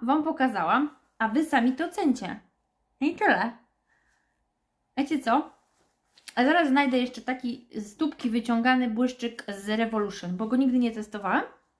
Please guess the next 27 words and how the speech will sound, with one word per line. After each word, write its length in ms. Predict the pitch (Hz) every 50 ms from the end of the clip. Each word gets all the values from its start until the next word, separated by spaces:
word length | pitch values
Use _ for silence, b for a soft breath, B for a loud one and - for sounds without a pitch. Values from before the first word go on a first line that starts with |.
| _ _ _ _ _ _ - _ -
To 100 | - 370
zrobimy 320 | 392 392 311 311 302 294 277
sobie 340 | - 262 220 233 226 226
porównanie. 580 | - - - 269 240 214 196 175 151 160 170 - _ _ _ _ _ _
Słuchajcie, 320 | - 285 311 294 302 294
przyniosłam 1080 | 247 - - - 254 240 247 262 269 262 262 - - - 190 196 240 277 294 285 247 226 269
Jelly 280 | 294 285 247 208 190
Gloss, 580 | 180 175 185 180 160 147 170 220 214 - - _ _
czyli 160 | - 262 240
taki 280 | - 254 247 247 247 240
zwykły, 720 | 220 233 220 254 294 294 - 302 285 285 285 277 269 -
totalnie 540 | - 240 233 240 262 262 269 277 269 262 254
zwykły, 600 | 233 220 226 247 247 254 - 240 226 220 - -
y, 120 | 202 202 202
z 80 | 202
drobinkami, 1160 | 208 233 240 240 226 226 226 226 220 220 - 240 220 202 190 196 196 208 233 262 294 285 - _ _ -
bo 60 | 214
się 160 | - 233 220
świeci 400 | 214 - - 208 202 - - 190
w 60 | -
ogóle, 360 | 180 180 - 180 196 247 294 B B B B B B B B B
z 220 | 214 214 202 196 196
drobinkami 880 | 220 262 339 381 320 269 233 220 220 269 285 294 285 277 269 262 254 -
zwykły, 560 | 214 202 208 208 214 277 285 - - 254 240
zawsze 300 | 233 233 226 - 240 226
ten 300 | - - - 285 277 262
sam 400 | 269 - 320 311 320 330 311 -